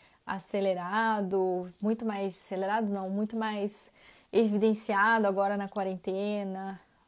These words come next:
uma irritabilidade, a-, as pessoas falaram aí também sobre o sono,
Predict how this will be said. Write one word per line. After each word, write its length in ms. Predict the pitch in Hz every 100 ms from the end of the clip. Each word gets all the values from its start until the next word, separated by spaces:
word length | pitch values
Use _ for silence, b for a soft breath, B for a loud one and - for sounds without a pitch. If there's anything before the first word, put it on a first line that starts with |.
| -
uma 200 | 196 196
irritabilidade, 1600 | 190 214 220 196 185 180 180 196 214 208 190 185 170 180 175 175
a-, 420 | - 180 - 170
as 120 | 190 -
pessoas 280 | 196 202
falaram 340 | - 196 190 190
aí 60 |
também 260 | 190 196 190
sobre 260 | - 180 175
o 40 |
sono, 920 | - 185 190 214 208 202 196 190 196